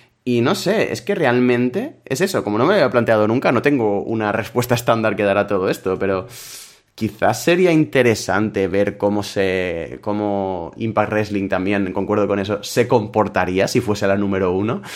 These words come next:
si seguirían apostando por lo mismo, harían cambios raros, si harían cosas todavía más extrañas de la que hicieron en la época de Dixie Carter, no sé. Creo que sería bastante curioso ver a Impact Wrestling también esa, en esa tesitura de ser ahora el que guía el camino y de ser los que, los que son los número uno y la cabeza del deporte, no sé.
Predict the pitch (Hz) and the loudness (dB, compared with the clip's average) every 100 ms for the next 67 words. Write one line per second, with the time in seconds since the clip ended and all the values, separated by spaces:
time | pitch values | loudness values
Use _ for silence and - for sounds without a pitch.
0 | - - 127 123 117 127 120 123 120 110 | -16 -6 -2 2 2 2 0 0 -2 -2
1 | 107 110 110 107 104 101 95 95 90 95 | -2 -2 -2 -2 -4 -4 -6 -8 -8 0
2 | 107 117 117 110 107 95 101 101 104 101 | 2 4 2 0 -4 -2 -2 -4 -6 -8
3 | 90 92 98 95 - 95 104 98 98 95 | -6 -4 -4 -6 -10 -6 -4 -4 -4 -4
4 | 101 104 98 95 95 95 95 92 98 95 | -4 -2 -2 -2 -4 -4 -4 -4 -6 -6
5 | 101 107 107 107 123 104 85 - - 127 | -2 -2 -2 0 0 -2 -8 -12 -12 -6
6 | 139 160 120 117 113 110 110 95 98 98 | -2 0 0 0 -2 -4 -2 0 0 0
7 | 95 98 98 92 95 95 92 92 95 92 | 0 -2 -4 -6 -8 -8 -6 -6 -4 -4
8 | 90 - 104 127 120 113 98 98 98 120 | -4 -4 -4 -4 -4 -4 -2 0 0 -2
9 | - - _ 104 98 98 98 101 107 104 | -12 -20 _ -4 -2 -2 -2 -2 0 0
10 | 104 104 98 107 107 98 92 98 113 123 | 0 -2 -2 2 2 0 -2 -2 -4 -6
11 | 101 95 98 98 104 101 - 98 90 87 | -6 -6 -4 -4 -2 -4 -2 0 0 -2
12 | 85 90 - 101 101 107 104 98 104 117 | -4 -6 -6 -2 0 2 2 4 4 2
13 | 92 87 101 104 92 90 117 120 95 101 | 0 0 0 0 0 0 0 0 0 -2
14 | 104 | -2